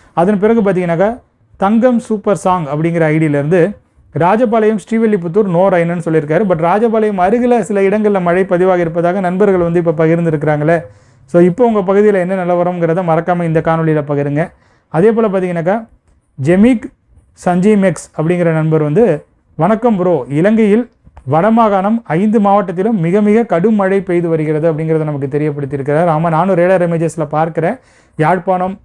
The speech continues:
முல்லைத்தீவு, திருகோணமலைக்கு நெருக்கத்தில் இருக்கக்கூடிய இடங்கள், வவுனியா வனப்பகுதிகள், மன்னார் அருகில கூட பரவலாக மழை மேகங்கள் தொடர்ச்சியாக பதிவாகி கொண்டிருக்கிறது. அதுக்கப்புறம் தங்கம் சூப்பர் சாங் நைன்டீன் செவன்ட்டி அப்படிங்கிற ஒரு ஐடியிலேருந்து நண்பர் ஒருவர் விருதுநகர் no ரெயின் அப்படிங்கிறத நமக்கு தெரியப்படுத்தியிருக்கிறாரு.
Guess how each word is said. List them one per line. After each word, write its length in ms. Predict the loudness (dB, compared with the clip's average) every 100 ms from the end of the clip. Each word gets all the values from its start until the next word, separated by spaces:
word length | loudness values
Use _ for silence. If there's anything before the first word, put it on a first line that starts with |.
| _ _ -6
முல்லைத்தீவு, 600 | 0 2 2 2 2 -2 -6 -20 _ 2
திருகோணமலைக்கு 540 | 4 4 0 -2 -2
நெருக்கத்தில் 400 | 0 0 -2 -2
இருக்கக்கூடிய 300 | -2 -2 -2
இடங்கள், 360 | 0 0 0 2
வவுனியா 500 | 4 2 2 0 -2
வனப்பகுதிகள், 640 | -2 -2 -2 -2 -2 -2 -6 _ _
மன்னார் 380 | -2 0 2 2
அருகில 300 | 2 0 -2
கூட 220 | -2 -2
பரவலாக 560 | 0 0 2 4 2 0
மழை 240 | -2 -2
மேகங்கள் 360 | -2 -4 -4 -4
தொடர்ச்சியாக 520 | 0 0 0 0 0
பதிவாகி 440 | 0 0 0 0
கொண்டிருக்கிறது. 680 | -2 -2 -2 -2 -2 -2 -4 _ _
அதுக்கப்புறம் 460 | -4 -2 0 -2 -2
தங்கம் 380 | -2 0 2 0
சூப்பர் 340 | -2 -2 -2
சாங் 280 | 0 -2 -2
நைன்டீன் 340 | -4 -4 -4 -2
செவன்ட்டி 440 | -2 -2 -2 -4 -6
அப்படிங்கிற 400 | -4 -2 2 2
ஒரு 140 | 0
ஐடியிலேருந்து 420 | 0 0 -2 -2 -2
நண்பர் 280 | 0 0
ஒருவர் 300 | 0 0 0
விருதுநகர் 560 | 2 2 2 2 0 0
no 80 | 0
ரெயின் 320 | 0 0 -2
அப்படிங்கிறத 420 | -4 -2 -2 -2
நமக்கு 320 | -2 -2 -2
தெரியப்படுத்தியிருக்கிறாரு. 840 | -2 -2 -2 -4 -4 -2 -2 0